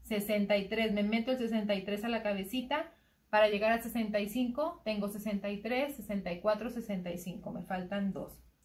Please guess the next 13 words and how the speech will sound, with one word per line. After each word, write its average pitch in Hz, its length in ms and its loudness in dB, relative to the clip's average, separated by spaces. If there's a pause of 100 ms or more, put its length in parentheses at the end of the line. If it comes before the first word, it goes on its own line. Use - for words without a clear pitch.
(720)
Como 175 240 -2
te 220 100 -4
dije, 254 420 -2
es 208 180 2
lo 233 180 2
mismo 294 600 0 (240)
esto, 214 420 -2
¿verdad? 196 340 0 (280)
Aquí 196 240 -2
nada 226 160 2
más 214 180 -2
estoy 214 240 -4
poniendo 214 760 0